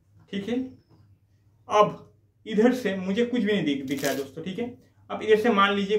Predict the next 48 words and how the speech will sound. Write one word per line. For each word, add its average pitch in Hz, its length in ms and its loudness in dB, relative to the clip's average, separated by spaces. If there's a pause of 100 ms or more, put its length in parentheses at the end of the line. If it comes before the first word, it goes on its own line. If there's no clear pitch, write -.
कोई 202 240 2
भी 196 120 -4 (180)
एक 180 240 -8
कार्ड, 170 280 0 (840)
ये 175 200 0
आप 165 400 2
देख 151 360 -4
लो, 180 180 -6
ये 160 280 -2
मुझे 156 420 -2
मतलब 143 540 -4
पता 170 180 -2
नहीं 175 300 -4
क्या 165 200 0
है, 170 160 -4 (460)
कैसे 175 220 2
पता 165 220 0
होगा। 147 220 0 (480)
तो - 40 -12
अब 202 300 0
मैं 190 500 -4
इसको 170 280 -10
एकदम 175 440 -2
बीच 220 340 0
में 165 240 2
कहीं 160 280 4
पर 196 160 0 (1300)
रख 190 220 4
देता 127 260 -4
हूँ, 131 120 -10
ठीक 196 200 -6
है। 240 140 -2 (280)
और 156 140 4
मैं 180 140 2
अपना 208 200 0 (200)
हाथ 180 280 2
भी - 80 -4
दोनों 185 260 -2 (720)
ऐसे 165 240 -2
कर 170 160 0
लिया 147 220 2
है, 135 100 0
मतलब 151 280 -4
ऐसा 170 240 0
नहीं 202 240 0
कि 196 120 -4
मैंने 180 280 -2
कुछ 190 220 -6